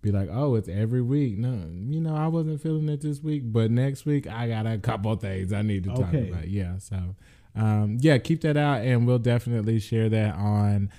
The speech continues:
Speaker 1: um, our Facebook and Twitter and, um, Instagram, just to be able
Speaker 2: All
Speaker 1: to,
Speaker 2: that.
Speaker 1: uh, you know, really advertise for that, because in case you didn't notice, um,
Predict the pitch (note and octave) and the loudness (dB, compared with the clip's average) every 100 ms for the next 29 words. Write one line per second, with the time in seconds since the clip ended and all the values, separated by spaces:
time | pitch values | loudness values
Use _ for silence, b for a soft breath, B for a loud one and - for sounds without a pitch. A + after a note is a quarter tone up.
0 | B - G#2+ G#2 G#2 G#2 A2 G#2 - G#2+ | B 0 4 4 4 2 0 -2 -2 -2
1 | G2+ G#2 G2+ F#2+ G2+ G2 G2 G2 F#2+ F#2+ | -2 -2 -2 -2 -2 0 0 0 0 0
2 | F#2 F#2 F#2+ F#2 F#2 F#2+ - _ - _ | -2 -2 -2 0 -2 -4 -10 _ -20 _
3 | _ - A#2+ A#2+ C3+ A#2+ B2+ B2 A2+ G#2+ | _ -2 0 0 0 0 0 2 0 -2
4 | A2+ G2 G#2+ G#2 G2+ G2+ F2 G#2+ G2 F#2+ | -2 -2 0 2 0 -2 -4 -2 -2 0
5 | F#2 G2 b b b - G2+ F#2+ F#2 E2+ | -4 -6 b b b -2 2 2 2 -2
6 | - - _ _ - A#2 G#2 G2 G#2+ G2+ | -6 -16 _ _ -4 0 2 4 2 0
7 | F2+ G#2 A2 B2 B2 - A#2+ B2+ F#2+ G#2+ | 0 -4 -4 -4 -4 -6 -4 -4 -2 -2
8 | G#2 A2 G#2 - - B2+ A#2+ G3 F#3+ C#3+ | 0 0 0 -2 -6 -4 0 0 0 2
9 | A#2 G#2 A2 G#2+ F#2+ F#2 - - F#2+ F#2+ | 2 2 2 2 2 0 -4 -4 -2 0
10 | F2+ F2+ F2 F2+ | -2 -2 -4 -8